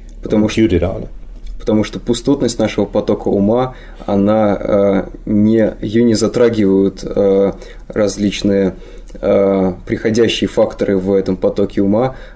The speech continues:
Speaker 1: э, которые могут быть, э, обозначены на основе этого потока ума.
Speaker 2: And as I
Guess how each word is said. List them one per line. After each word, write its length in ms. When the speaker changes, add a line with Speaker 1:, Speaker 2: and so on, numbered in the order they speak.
Speaker 1:
э, 480
которые 400
могут 360
быть, 420
э, 500
обозначены 960
на 220
основе 680
этого 280
потока 380
ума. 300
Speaker 2:
And 340
as 320
I 480